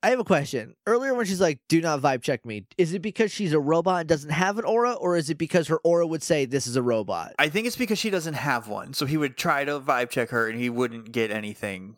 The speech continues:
Speaker 2: in
Speaker 1: Okay.
Speaker 2: response. And he'd be like, "Well, that means you're either a robot or dead, or both, or a
Speaker 1: Either
Speaker 2: gopher."
Speaker 1: <laughs> Or a big gopher, could be.
Speaker 2: <laughs> You
Speaker 1: I
Speaker 2: came out of the hole, I knew it.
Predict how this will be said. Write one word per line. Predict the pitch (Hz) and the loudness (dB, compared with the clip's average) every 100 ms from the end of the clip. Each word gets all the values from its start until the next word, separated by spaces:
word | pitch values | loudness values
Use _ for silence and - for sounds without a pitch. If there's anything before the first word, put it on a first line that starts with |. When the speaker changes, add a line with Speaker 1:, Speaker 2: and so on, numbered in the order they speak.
| _ | _
Speaker 2:
in | 113 | -10
Speaker 1:
Okay. | 101 151 | -2 -2
Speaker 2:
response. | - 120 98 - 123 | 0 -2 -2 -4 -2
And | 131 | -2
he'd | 131 | 0
be | 139 | 0
like, | 127 123 | 0 0
"Well, | 135 | 2
that | 156 160 | 0 -2
means | 156 139 | -4 -2
you're | 143 | -2
either | 139 143 123 | 0 0 0
a | |
robot | 123 160 156 151 - | 2 2 2 0 0
or | 135 | -4
dead, | 117 113 160 156 123 107 107 - _ - | -6 -4 0 0 0 -2 -6 -12 _ -4
or | 120 | 0
both, | - 190 311 - - - _ _ | 2 2 0 -4 -12 -16 _ _
or | - 165 | 0 0
a | 170 | 2
Speaker 1:
Either | 269 302 | 2 2
Speaker 2:
gopher." | 262 107 143 160 _ _ _ _ 170 - | 0 0 -2 -6 _ _ _ _ -20 -2
Speaker 1:
<laughs> | 180 98 - - 220 | 0 0 -8 -4 0
Or | 220 208 | 2 2
a | |
big | 180 160 | 0 0
gopher, | 135 117 120 | -2 -2 -2
could | 139 151 | 0 0
be. | 123 | 2
Speaker 2:
<laughs> | 190 - 160 - 165 - _ _ _ | 0 -2 -4 -6 -10 -12 _ _ _
You | 185 277 | 2 4
Speaker 1:
I | |
Speaker 2:
came | 180 180 | 4 4
out | 185 202 | 4 2
of | |
the | 220 208 | 0 0
hole, | 262 240 226 | 2 2 0
I | 254 | -2
knew | 285 269 | -2 -2
it. | 214 | -2